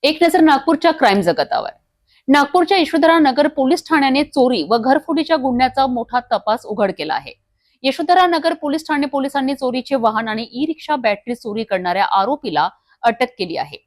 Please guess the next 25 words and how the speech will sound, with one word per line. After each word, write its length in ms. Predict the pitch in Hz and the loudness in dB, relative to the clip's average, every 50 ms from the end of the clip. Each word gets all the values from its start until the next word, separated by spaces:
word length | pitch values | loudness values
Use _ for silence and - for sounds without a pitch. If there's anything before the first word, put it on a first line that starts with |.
| _ - | _ -6
पोलीस 320 | - 294 302 294 381 - - | -4 -2 -2 -2 -2 -4 -4
ठाणे 220 | 339 339 339 359 | -4 -4 -2 -2
यशोधरा 320 | 320 262 - 285 262 262 254 | -4 -4 -2 -2 -2 0 -2
नगर 260 | 247 247 233 269 294 | -2 -4 -4 -4 -4
नागपूर 440 | 311 269 220 208 - - - 339 339 | -4 -4 -6 -6 -6 -8 -10 -8 -8
हद्दीतील 420 | 294 269 214 - 277 - 302 294 - - | -8 -8 -10 -10 -12 -10 -10 -10 -6 -6
तपास 320 | 208 - - 196 196 - | -6 -4 -4 -6 -6 -8
पथक 320 | - - 294 - - 151 - _ _ _ _ _ _ _ _ _ - 269 | -10 -12 -10 -8 -8 -10 -10 _ _ _ _ _ _ _ _ _ -8 -2
पेट्रोलिंग 440 | 277 269 262 - 311 320 330 403 415 | -2 -2 0 -2 -6 -6 -6 -6 -6
करीत 260 | - 370 359 330 - | -6 -6 -6 -6 -8
असताना 400 | 339 - - - 330 311 330 330 311 254 | -10 -10 -8 -6 -6 -6 -4 -6 -6 -8
गुप्त 260 | 262 254 _ - 330 | -10 -10 _ -6 -4
माहितीद्वारे 720 | 330 311 269 208 185 180 196 175 190 226 269 269 170 - - _ _ _ _ _ _ - | -4 -4 -4 -8 -8 -10 -12 -10 -6 -6 -6 -6 -6 -10 -14 _ _ _ _ _ _ -6
बॅटरी 440 | 202 247 247 240 233 - - 392 | -2 0 0 0 0 -4 -6 -6
चोरीच्या 480 | 349 381 349 339 339 320 - 349 339 339 | -6 -6 -6 -6 -6 -6 -4 -2 -2 -2
गुन्ह्यातील 680 | 302 254 202 - 247 233 233 240 262 294 302 - 226 - | -4 -8 -12 -12 -10 -10 -8 -8 -8 -8 -8 -6 -4 -2
आरोपी 440 | 240 180 190 240 269 - 220 - - _ _ - | -2 0 0 -2 -4 -6 -10 -16 -16 _ _ -16
उस्मान 420 | 254 - - - 269 311 339 330 | -16 -16 -12 -8 -6 -6 -6 -6
इक्बाल 400 | 285 - 262 220 220 277 285 285 | -8 -10 -12 -8 -6 -4 -4 -4
अन्सारी 460 | 254 214 214 - - 214 202 202 240 | -4 -6 -8 -8 -6 -6 -6 -6 -8
वय 180 | 254 220 233 240 | -8 -8 -8 -8
पस्तीस 460 | - - 214 202 - - - - - | -6 -8 -10 -10 -10 -14 -14 -10 -8
वर्ष 260 | 240 202 208 - - - - - _ _ _ _ _ _ _ - | -8 -8 -8 -8 -12 -12 -14 -14 _ _ _ _ _ _ _ -4
याच्या 340 | 240 269 269 254 - 320 349 | -2 -2 -2 0 -2 -4 -6
ठिकाणी 440 | - 302 339 - 311 302 302 320 | -6 -8 -10 -8 -8 -8 -8 -8